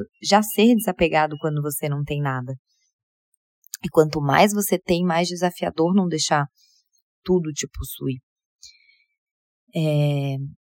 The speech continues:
um ponto interessante dessa história, que eu acredito seja o cumprimento de promessas, né? Bali, mesmo sendo um demônio,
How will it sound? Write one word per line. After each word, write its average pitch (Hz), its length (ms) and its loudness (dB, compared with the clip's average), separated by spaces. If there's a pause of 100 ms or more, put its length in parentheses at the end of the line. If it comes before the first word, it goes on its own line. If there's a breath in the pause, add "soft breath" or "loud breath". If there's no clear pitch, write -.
(140)
um 151 80 -6
ponto 175 260 0
interessante 175 600 -2
dessa 165 240 -2
história, 156 580 2 (380)
que - 100 -8
eu 156 60 2
acredito 151 600 -4
seja 156 300 -4
o 156 60 -4
cumprimento 170 760 0
de 175 100 -2
promessas, 151 800 -2 (320)
né? 151 140 0
Bali, 151 320 0
mesmo 160 380 0
sendo 175 300 0
um 170 40 0
demônio, 160 640 0